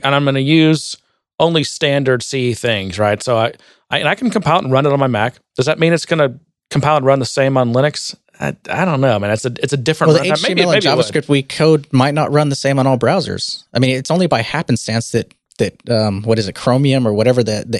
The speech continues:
Speaker 2: JavaScript engine that, that Chrome uses is taken over the world, 'cause I think Opera and,
Speaker 1: V eight
Speaker 2: and
Speaker 1: or what are you, what are you talking about?
Speaker 2: Firefox uses the same engine now.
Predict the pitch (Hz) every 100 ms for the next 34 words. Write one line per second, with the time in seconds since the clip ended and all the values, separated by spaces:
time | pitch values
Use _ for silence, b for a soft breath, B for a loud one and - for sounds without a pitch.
0 | - 117 120 123 - 120 120 117 123 113
1 | 104 - 110 - - 120 117 117 - 107
2 | - 120 113 117 110 107 113 123 104 101
3 | 117 107 104 - 110 110 110 117 117 131
4 | - 107 104 101 104 101 101 101 117 113
5 | 127 135 113 117 - 113 - 117 120 107
6 | - 117 113 117 117 117 113